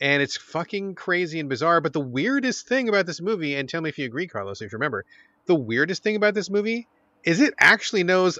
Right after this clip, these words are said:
a lot about actual game development and publishing and, like, all the stuff that they talk about in that movie.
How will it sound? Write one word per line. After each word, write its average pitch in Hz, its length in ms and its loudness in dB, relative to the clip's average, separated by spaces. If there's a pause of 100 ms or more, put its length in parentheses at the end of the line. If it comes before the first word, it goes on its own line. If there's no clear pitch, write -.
a 160 140 4
lot 175 560 4
about 151 280 0 (200)
actual 175 420 2
game 170 240 -6
development 156 640 -2
and 151 160 -6
publishing 165 640 -6
and, 165 80 -6
like, 156 240 -4
all 151 160 0
the 247 100 -6
stuff 233 220 -4
that 233 100 -8
they 190 100 -2
talk 139 260 -4
about 175 260 -2
in 165 100 -10
that 165 160 -4
movie. 160 360 -8